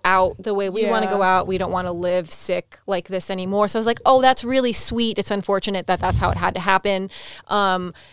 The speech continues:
Speaker 1: but it was the, the choice of the day. It was like,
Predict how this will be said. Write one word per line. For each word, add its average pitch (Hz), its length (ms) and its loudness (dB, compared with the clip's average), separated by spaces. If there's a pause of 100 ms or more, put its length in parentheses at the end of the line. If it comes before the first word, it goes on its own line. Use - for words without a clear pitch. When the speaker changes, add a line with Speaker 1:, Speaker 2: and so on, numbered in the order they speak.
(100)
Speaker 1:
but 202 320 4 (600)
it 220 180 6
was 196 360 0
the, 185 260 -6
the 202 180 0
choice 254 440 6
of 202 120 -8
the 196 100 0
day. 175 540 -2
It 196 60 -4
was 190 180 -8
like, 208 240 -2